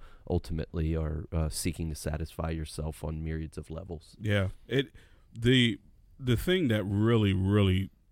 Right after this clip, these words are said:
Speaker 2: spoke to me through this whole, uh, uh, as I read, was that, uh,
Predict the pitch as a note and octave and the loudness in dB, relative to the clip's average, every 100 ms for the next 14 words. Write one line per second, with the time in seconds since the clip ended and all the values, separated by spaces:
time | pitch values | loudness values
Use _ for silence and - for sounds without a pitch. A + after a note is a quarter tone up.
0 | - - - G2 - F#2+ F#2 F#2+ F#2 F2+ | -8 -4 2 0 0 -2 0 0 0 -2
1 | - G2 F#2+ F#2 F#2 - - F#2 F#2 F#2 | -2 0 0 0 0 -2 -4 -2 0 0
2 | F#2 F#2 F2 - - _ _ - - F#2 | 2 0 -2 -6 -20 _ _ -12 -2 0
3 | F2+ G2+ G2 F2+ F#2 G2+ F#2 F#2 G2 F#2 | 2 2 2 0 0 0 0 -2 -4 -2
4 | F2+ F2+ F2+ - F#2+ F#2 F2+ - - - | -2 -4 -6 -6 -4 -2 -4 -10 -20 -20
5 | - - F#2 F2 F2+ | -18 -8 -4 -2 0